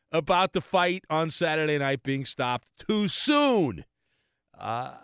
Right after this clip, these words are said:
now, I watched the fight, and I didn't watch it illegally. I got invited to a party, and I, uh, was there, and there was a bunch of other people that were all, it was a McGregor, mostly McGregor party, and I was quietly biting my tongue because I had picked Mayweather, so I didn't want any, you know, I was trying,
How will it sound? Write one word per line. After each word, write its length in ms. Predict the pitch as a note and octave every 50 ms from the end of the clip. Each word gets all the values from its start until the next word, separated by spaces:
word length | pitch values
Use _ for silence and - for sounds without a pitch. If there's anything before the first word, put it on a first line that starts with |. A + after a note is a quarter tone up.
| - _ _ _ -
now, 140 | A3+ A3 G#3
I 140 | B3 D#4 D#4+
watched 440 | D4+ C#4+ C#4+ C#4 B3 A#3 - - -
the 80 | D#3+
fight, 360 | - - - F#2 F#2 A2 C3+ D#3+
and 140 | F#3+ G#3
I 100 | A#3 C4+
didn't 220 | D4+ E4 E4 D4 C4+
watch 260 | B3+ A#3+ A3+ - -
it 120 | G#3+ F#3+
illegally. 680 | F3+ E3+ D#3 D3 C3+ C3+ B2 A#2+ A#2+ A#2 A2+ A#2+ C3 D#3
I 120 | D#3 E3+
got 140 | F#3 G#3 A3
invited 320 | G3 E3+ F3+ F3+ F#3 F#3 F3
to 80 | F3
a 40 | D#3+
party, 640 | - - - E3+ D3 C#3 C3+ C3+ C3 C3 C3+ C#3+
and 100 | C#3 C3
I, 300 | C3+ C3+ C#3+ C#3 C#3 C3+ C3
uh, 260 | C3+ C3+ C3+ C3+ C#3
was 180 | C#3 C#3+ B2+ A#2
there, 500 | D3 D3 C#3 C#3 C#3 C3+ C3+ C#3 C#3 C#3
and 120 | C#3 C3+
there 100 | C#3 C#3
was 120 | C#3 C3+
a 180 | C#3+ C#3+ D3 D3+
bunch 240 | B2+ B2+ D3+ D3 -
of 60 | C#3+
other 120 | C#3+ C#3+ B2+
people 400 | - - C3+ C3+ - C3+ C3+ C3+
that 100 | C3+ C3
were 140 | C3 C3+ C#3
all, 320 | C#3+ D3 C#3 C#3 B2 - _ _ _ _ _ _ _ -
it 40 | C#3+
was 120 | C#3+ C3+ D3+
a 40 |
McGregor, 600 | D3+ D3+ C#3+ A#2 D3+ F3+ F3+ F#3 E3+ E3 D#3 D3+
mostly 360 | C#3 D#3 E3 E3+ - - D#3 C#3+
McGregor 460 | C#3 C3 A#2+ C#3+ C#3+ C#3 B2+ B2+ A2+
party, 340 | - C3 A2+ A2+ A#2 C3 C3
and 80 | B2+
I 120 | C3 C3 B2+
was 300 | B2+ B2 - - - _ _ _ _ _ _ _ _ -
quietly 460 | - F#3 F#3+ G3 G3 F3+ - D#3+ D#3
biting 320 | C#3 A#2+ D#3 D#3 D3+ D3+ C#3
my 140 | C#3 C3
tongue 320 | B2+ - - C3 B2 C#3 C3+
because 180 | A#2 C3 A#2
I 80 | C3+ C3
had 120 | B2+ A2+ -
picked 200 | - B2+ - -
Mayweather, 460 | C3 C3 B2+ A#2 G#2+ F#2+ F#2 G2+ G#2+
so 140 | - - A#2
I 80 | A2+
didn't 180 | B2 C3 A#2+ A#2
want 160 | A#2 A#2 A#2
any, 120 | A#2 A2+ A2
you 80 | G2+ _ _ _ _ _ -
know, 80 | D3+
I 40 | D3+
was 80 | D3 -
trying, 220 | - F3+ D3 A#2+